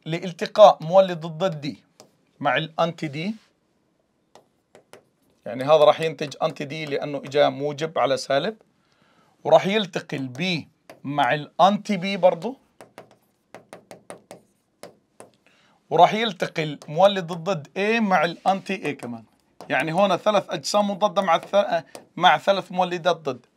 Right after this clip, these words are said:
فعشان هيك طوشة كبير راح تكون. هاي أفسر الحصة القادمة إن شاء الله تعالى، ومنكمل هذا الجدول بعد ما تحلوا لنا إيش يا جماعة؟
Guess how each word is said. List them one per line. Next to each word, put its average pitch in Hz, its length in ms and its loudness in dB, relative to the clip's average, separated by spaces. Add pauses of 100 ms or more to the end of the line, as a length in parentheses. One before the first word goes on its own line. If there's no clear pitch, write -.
فعشان 143 320 -2
هيك 190 160 -4
طوشة 185 300 -4
كبير 170 340 0
راح 127 200 -4
تكون. - 300 -18 (2750)
هاي 240 320 12
أفسر 269 600 4
الحصة 190 400 0
القادمة 127 460 -4
إن 123 60 -12
شاء - 240 -6
الله 151 140 2
تعالى، 202 520 2
ومنكمل 170 540 -4
هذا 180 180 4
الجدول 208 420 -2
بعد 175 260 2
ما 160 80 -4
تحلوا 170 360 -6
لنا 160 220 -4
إيش 170 220 -4
يا 151 60 -6
جماعة؟ 147 500 -2